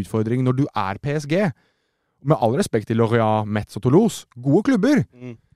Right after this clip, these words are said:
Speaker 1: Men det er en klubb som på en måte er pumpa for å være den beste i Frankrike.
Speaker 2: Ja.
Speaker 1: Ehm, og når du spiller for den klubben og aldri vinner Champions League, da vil du for alltid være,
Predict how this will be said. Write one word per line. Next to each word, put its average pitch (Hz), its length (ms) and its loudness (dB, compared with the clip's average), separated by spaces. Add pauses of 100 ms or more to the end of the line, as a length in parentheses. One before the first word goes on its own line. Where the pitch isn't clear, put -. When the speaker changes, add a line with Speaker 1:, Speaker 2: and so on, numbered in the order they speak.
(140)
Speaker 1:
Men 151 160 0
det 170 60 4
er 151 560 2
en 165 100 2
klubb 151 280 0
som 147 180 -2
på 156 80 -2
en 151 60 0
måte 127 200 0
er 120 80 -2
pumpa 113 480 -6
for 127 140 -2
å 135 60 0
være 95 280 -2
den 123 140 -4
beste - 420 -10
i 113 200 -6
Frankrike. 143 540 -4 (300)
Speaker 2:
Ja. 110 140 -20 (400)
Speaker 1:
Ehm, 120 640 2 (240)
og 135 80 -2
når 143 100 4
du - 60 -2
spiller 123 320 -4
for 131 100 -6
den 127 220 0
klubben 123 480 -2
og 131 180 -2 (340)
aldri 170 600 -2
vinner 170 720 -2 (400)
Champions 175 380 0
League, 208 380 -2 (680)
da 202 360 2
vil 170 180 2
du 156 100 6
for 160 200 -2
alltid 127 260 -2
være, 113 340 0